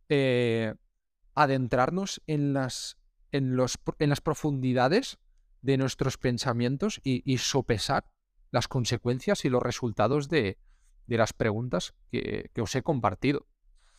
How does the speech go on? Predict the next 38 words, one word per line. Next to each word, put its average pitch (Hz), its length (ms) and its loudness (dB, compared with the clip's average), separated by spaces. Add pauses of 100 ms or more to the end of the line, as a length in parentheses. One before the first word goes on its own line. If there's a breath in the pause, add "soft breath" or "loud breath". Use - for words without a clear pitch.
(460 soft breath)
Y, 131 520 2 (1000)
y 160 120 0
poco 202 260 2
más 190 420 0
añadiría. 135 640 0 (140)
Eh, 123 460 0
a 123 140 -4
mí 135 160 0
esto 180 220 -2
es 175 100 0
lo 175 180 0
que, 147 260 0
lo 135 100 0
que 127 120 0
más 135 200 0
me 180 140 -2
funciona 139 560 0 (580 loud breath)
y, 127 500 0
y 135 120 0
sobre 127 320 -2
todo 165 540 -2
el 120 280 -4
tener 135 260 0
presente 175 520 -2
que 120 320 0 (140)
nunca 156 380 -4
vamos 143 360 -2
a 143 40 0
dejar 120 380 -2
de 127 140 -6
sentir 127 440 -4
miedo 113 300 2 (400)
y 160 140 -2
que 143 420 0 (840)
a 147 80 4
veces 165 280 0
pensamos 190 600 0
que 123 320 -2